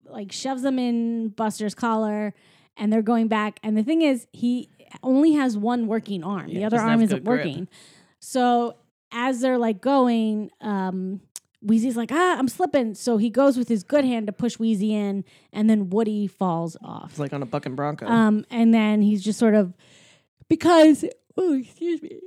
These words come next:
Speaker 1: Oh, because there's so many people around, he can't just, like, get up and run away. So he's just, like, stuck on the ground.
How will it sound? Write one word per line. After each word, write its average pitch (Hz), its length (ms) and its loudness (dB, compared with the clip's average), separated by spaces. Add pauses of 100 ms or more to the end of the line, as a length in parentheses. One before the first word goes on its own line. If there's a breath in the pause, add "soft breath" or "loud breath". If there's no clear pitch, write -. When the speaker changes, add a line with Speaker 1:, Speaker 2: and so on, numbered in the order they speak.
Speaker 1:
Oh, 440 220 -2
because 262 240 2
there's 262 180 0
so 285 160 4
many 277 160 2
people 381 280 2
around, 226 200 4
he 220 80 4
can't - 320 0 (140)
just, 214 120 0
like, 220 220 0
get 233 160 4
up 240 160 2
and 208 140 4
run 214 160 4
away. 180 560 0 (180)
So 220 220 0
he's 214 160 4
just, 208 120 -8
like, 208 160 -2
stuck - 380 -4
on 208 140 4
the 190 80 2
ground. 185 500 -2